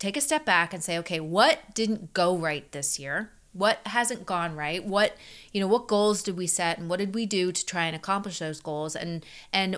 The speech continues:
what didn't go so right?" Okay.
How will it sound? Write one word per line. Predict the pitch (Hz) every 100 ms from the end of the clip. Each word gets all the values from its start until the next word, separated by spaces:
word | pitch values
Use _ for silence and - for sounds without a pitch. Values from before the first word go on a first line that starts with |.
| -
what | 175 202 214 - -
didn't | - 214 208 185
go | 190 180 180
so | - 180 160
right?" | 151 - - _ _ _ _ _
Okay. | 156 - 151 240